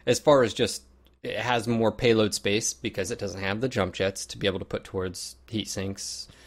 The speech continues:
Um, uh, they're both high mounts. Uh, the shoulder mounts are both, eh, you don't really have to worry about that. Uh, now, the, the sort of differences I look at is, um, the physical geometry between the two.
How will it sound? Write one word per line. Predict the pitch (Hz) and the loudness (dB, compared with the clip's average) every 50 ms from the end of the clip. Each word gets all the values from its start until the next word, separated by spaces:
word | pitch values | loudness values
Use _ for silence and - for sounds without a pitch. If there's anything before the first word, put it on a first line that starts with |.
| - _ _ _ _ | -20 _ _ _ _
Um, | - 92 92 92 92 92 92 90 90 92 92 92 92 - - - _ _ _ _ - 117 | -6 -4 -2 -2 -2 -4 -4 -4 -6 -6 -8 -8 -10 -12 -14 -16 _ _ _ _ -10 -6
uh, | 107 107 107 | -4 -4 0
they're | 101 117 120 | 4 4 4
both | 110 101 - 131 135 135 - | 4 6 8 8 8 6 6
high | 135 127 127 117 | 4 4 4 4
mounts. | 113 117 123 143 139 - - - - - _ _ - - _ _ - | 2 0 0 -2 -2 -4 -6 -8 -8 -10 _ _ -20 -20 _ _ -2
Uh, | 113 110 107 107 101 | 2 4 4 4 4
the | 104 101 107 | 2 0 0
shoulder | - - 151 147 151 143 | 2 4 4 6 6 6
mounts | 135 135 135 131 127 - - - - - - | 6 4 4 4 2 0 -2 -6 -8 -4 0
are | 120 107 104 104 | 2 4 4 4
both, | 101 117 107 104 104 - - - | 4 2 2 2 0 -2 -4 -4
eh, | 113 110 92 - - - | -2 -2 -4 -4 -8 -8
you | 127 120 117 | -4 0 2
don't | 117 123 - | 4 4 2
really | 117 113 110 104 101 | 2 0 2 2 2
have | 104 98 - | 0 -2 -4
to | - 95 | -6 -6
worry | 92 101 98 98 98 | -2 0 2 2 2
about | 92 85 92 87 - - | 2 2 0 0 0 -2
that. | - 98 95 98 - - | 0 0 0 0 -2 -2
Uh, | 101 98 95 95 92 90 92 95 - - - - - - - - _ _ | -2 0 0 0 -2 -2 -6 -10 -14 -20 -20 -20 -20 -20 -20 -20 _ _
now, | 139 143 143 139 | 4 6 6 6
the, | 135 127 131 135 127 | 4 2 0 0 0
the | 120 113 131 127 | 0 0 0 2
sort | - 190 190 175 | 4 4 4 6
of | 143 | 6
differences | - 139 139 - 165 151 143 151 147 127 110 | 4 4 4 4 2 2 2 2 2 4 4
I | 110 120 | 4 6
look | 131 135 139 139 - | 4 4 2 4 4
at | 151 147 - - | 4 4 2 2
is, | 113 113 113 110 110 107 107 101 98 - - - _ _ - | 2 2 4 4 4 2 0 -2 -4 -6 -6 -10 _ _ -6
um, | 107 104 101 98 101 98 98 98 101 98 95 - - - - _ _ - | -4 -2 -2 0 -2 -2 -2 -2 -4 -4 -6 -6 -10 -14 -20 _ _ -18
the | - | -10
physical | - - 123 120 127 139 - 131 120 | -2 0 0 0 2 2 4 4 4
geometry | 104 98 98 90 98 117 143 151 - - 175 175 | 4 2 2 2 2 2 0 -2 -2 -2 -2 -2
between | 180 180 - - 202 190 185 | -2 -6 -6 -4 -4 -2 -2
the | 185 180 | -2 -2
two. | - - 196 214 220 | -2 0 0 0 -2